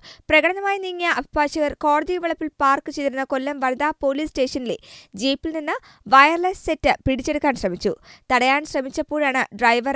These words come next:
രാജേന്ദ്രന് മർദ്ദനമേറ്റത്. ജീപ്പിന്റെ ചില്ല് തകർത്തു. കോടതികളിൽ ഡ്യൂട്ടിയിലുണ്ടായിരുന്ന പോലീസുകാരെ ഇറക്കിവിട്ടു. സംഘർഷം കനത്തതോടെ ജഡ്ജിയുടെ അടുത്തേക്ക്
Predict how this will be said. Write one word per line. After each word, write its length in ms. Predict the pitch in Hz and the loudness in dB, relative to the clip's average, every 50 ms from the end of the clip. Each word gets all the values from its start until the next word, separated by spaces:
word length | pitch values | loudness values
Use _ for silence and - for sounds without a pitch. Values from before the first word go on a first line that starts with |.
| - - - | -4 -4 0
രാജേന്ദ്രന് 720 | 214 233 226 240 233 226 277 277 262 262 269 262 254 226 - _ 208 | 4 6 6 6 4 2 -2 -4 -2 -2 -4 -4 -4 -6 -6 _ -4
മർദ്ദനമേറ്റത്. 720 | 214 220 220 208 247 262 254 220 190 - - 190 214 226 - - _ - - _ _ - | -4 -4 -2 -2 -2 -2 -2 -4 -6 -6 -4 -2 -2 -2 -2 -4 _ -20 -20 _ _ -8
ജീപ്പിന്റെ 460 | 185 214 247 214 - 277 254 277 392 | -4 -4 -4 -2 -4 -2 0 0 -2
ചില്ല് 340 | - - 285 247 247 277 294 | -2 -4 -6 -6 -4 -4 -4
തകർത്തു. 380 | - 240 185 170 - - - - - _ - - _ _ _ - | -4 -4 -6 -6 -8 -8 -8 -10 -10 _ -20 -20 _ _ _ 2
കോടതികളിൽ 580 | 320 311 320 381 - 427 415 415 415 403 359 - | 4 4 4 4 2 -2 -4 -2 -2 -4 -4 -4
ഡ്യൂട്ടിയിലുണ്ടായിരുന്ന 760 | 285 294 311 302 - 370 370 359 359 349 339 339 339 330 311 - | -6 -6 -6 -4 -4 -2 -2 -2 -2 -2 -2 -2 -2 -6 -6 -4
പോലീസുകാരെ 640 | 285 277 285 285 311 294 - 302 285 294 277 277 262 - _ | -2 -2 -2 -2 -4 -6 -4 -2 0 0 2 2 0 -2 _
ഇറക്കിവിട്ടു. 560 | 226 233 247 262 - - 240 185 - - - - - _ _ _ _ _ - | -4 -2 -2 -2 -4 -4 -6 -8 -8 -10 -12 -12 -14 _ _ _ _ _ -2
സംഘർഷം 540 | - 277 254 254 254 277 262 - 294 302 403 - _ | 0 0 0 2 0 -4 -4 -4 -6 -8 -8 -10 _
കനത്തതോടെ 600 | - 262 240 240 254 - 302 269 285 269 254 277 403 - _ _ 208 | -2 0 0 0 -2 -2 0 2 4 4 4 2 -2 -4 _ _ -2
ജഡ്ജിയുടെ 520 | 180 254 262 233 220 - 320 330 320 339 | 2 2 2 2 0 -4 -4 -4 -2 -2
അടുത്തേക്ക് 460 | 311 285 269 - 269 269 - - 208 | -2 -2 -2 -4 -6 -6 -4 -4 -4